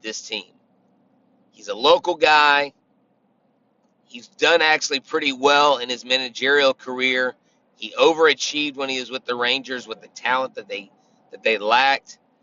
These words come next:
And his competitive nature and his bulldogish type attitude are second to none. And my final point, Jeff Bannister, is he's a great man of the community. He does a lot of great work outside.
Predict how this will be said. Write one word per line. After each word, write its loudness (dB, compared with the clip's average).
And 0
his -8
competitive -2
nature -4
and 0
his -12
bulldogish -2
type 0
attitude -4
are -2
second -6
to -8
none. -10
And 0
my 4
final 4
point, -4
Jeff -4
Bannister, -4
is -4
he's -14
a -12
great 2
man 2
of -8
the -4
community. -6
He -20
does 0
a -4
lot 2
of -2
great 0
work 0
outside. 0